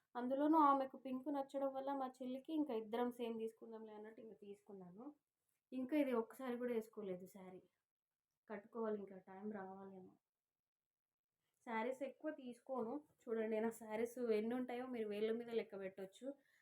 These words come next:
అన్నే శారీస్ అన్నమాట. నేను తర్వాత అయితే ఒక మంచి శారీ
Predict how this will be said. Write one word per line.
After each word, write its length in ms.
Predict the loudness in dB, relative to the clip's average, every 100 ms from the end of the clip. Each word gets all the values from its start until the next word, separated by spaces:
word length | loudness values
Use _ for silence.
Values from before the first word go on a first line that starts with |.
| -8
అన్నే 320 | 0 2 2
శారీస్ 360 | 0 -6 -6 -10
అన్నమాట. 420 | -8 -6 -6 -6 -4 -4 -6 _ _ _ _
నేను 300 | -4 0 2
తర్వాత 380 | 4 4 4 -2 -2
అయితే 220 | -4 -4
ఒక 100 | -2
మంచి 380 | -2 0 -2 -4
శారీ 260 | -2 -2